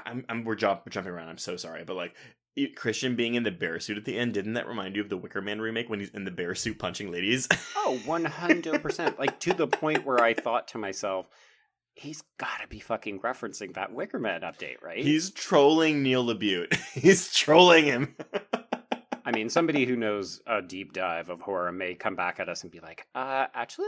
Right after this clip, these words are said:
Speaker 2: that's from the nineteen seventy-two
Speaker 1: I know.
Speaker 2: Hungarian film," and we'll be like, "Cool.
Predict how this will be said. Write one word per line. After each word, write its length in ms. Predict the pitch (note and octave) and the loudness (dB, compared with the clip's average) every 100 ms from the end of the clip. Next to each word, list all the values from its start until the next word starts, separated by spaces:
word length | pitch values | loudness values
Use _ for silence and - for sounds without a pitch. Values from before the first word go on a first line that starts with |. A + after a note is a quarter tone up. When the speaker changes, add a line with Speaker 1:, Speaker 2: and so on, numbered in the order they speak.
| G4 | -6
Speaker 2:
that's 200 | D#4+ - | -10 -6
from 160 | D#4 | -2
the 100 | D4+ F#4 | 0 0
nineteen 600 | D4+ C3 B2+ - G3+ A#3 | 0 0 0 -4 -8 -6
seventy-two 840 | - C#3 C#3 D#3 F3 E3+ - E3 | -6 -6 -4 -6 -8 -12 -8 -8
Speaker 1:
I 120 | D3+ E3+ | -6 -4
know. 120 | C3 | -2
Speaker 2:
Hungarian 680 | G2 E2+ A2 B2+ D3 E3+ F3+ | 0 0 2 0 0 -2 -2
film," 340 | F#3 F#3 G3 | -2 -2 -2
and 160 | F#3+ C3+ | -2 0
we'll 100 | A#2+ | 0
be 100 | A#2+ | 0
like, 300 | A#2 A2+ - | 2 2 0
"Cool. 480 | - A#2+ G2 C#2+ - | -14 -10 -8 -10 -14